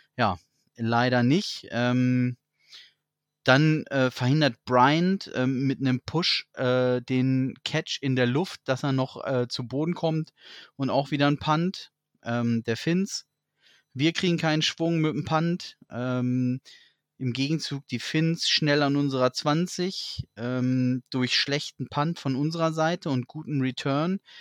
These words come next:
von Mostert ist es, glaub ich, häufig gewesen. Ähm, Teddy flippt den Ball so kurz in die Endzone auf Raheem Mostert, ähm,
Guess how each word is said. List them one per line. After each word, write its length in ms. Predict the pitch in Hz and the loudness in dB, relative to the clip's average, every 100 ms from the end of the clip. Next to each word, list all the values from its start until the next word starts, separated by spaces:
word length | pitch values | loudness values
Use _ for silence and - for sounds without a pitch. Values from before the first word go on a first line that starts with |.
| - | -20
von 220 | - 135 131 | -4 0 2
Mostert 440 | 123 151 160 160 | 2 -2 -4 -4
ist 100 | 151 | -6
es, 180 | 160 - | -10 -8
glaub 220 | 143 143 | -4 -2
ich, 120 | 151 - | -2 -2
häufig 480 | 156 160 175 - - | -4 -4 -8 -8 -8
gewesen. 640 | 156 160 170 175 180 190 _ _ _ _ - _ _ _ - | -6 -4 -4 -2 -4 -4 _ _ _ _ -20 _ _ _ 0
Ähm, 480 | 127 127 123 120 - | 4 6 4 2 0
Teddy 300 | - 156 156 | 2 4 2
flippt 520 | 143 - 175 175 - | -2 -4 0 0 0
den 160 | 165 156 | 0 4
Ball 260 | 147 151 151 | 6 6 6
so 140 | 139 | 2
kurz 400 | - 185 196 - | 0 0 0 0
in 140 | 156 | 0
die 100 | 147 | 0
Endzone 760 | 123 147 156 135 123 139 196 208 - | 0 0 -2 0 2 2 2 -2 -8
auf 440 | - 127 160 - - | -4 -2 -2 -6 -12
Raheem 440 | - 123 120 127 123 | -4 0 2 4 2
Mostert, 680 | 120 123 - 143 - - - _ | 0 -2 -2 -2 -2 -12 -20 _
ähm, 640 | 123 123 127 127 127 131 | -4 0 2 2 0 -2